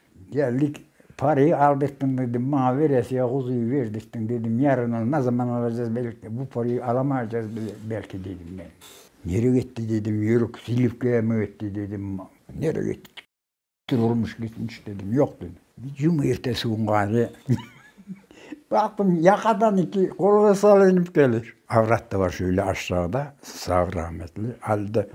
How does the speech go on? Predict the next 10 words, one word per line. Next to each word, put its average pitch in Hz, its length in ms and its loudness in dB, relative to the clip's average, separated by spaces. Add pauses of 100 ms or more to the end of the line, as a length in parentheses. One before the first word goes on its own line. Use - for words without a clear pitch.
(160)
oğlaklar 110 540 -2
uydur. 90 340 -4 (360)
Mehmet 190 440 6
de 208 80 6
var. 131 220 2 (220)
<laughs> 135 80 -10 (1700)
"Şu - 160 2
gelenler 233 760 8
kim?" 240 200 2
dedi. 214 520 6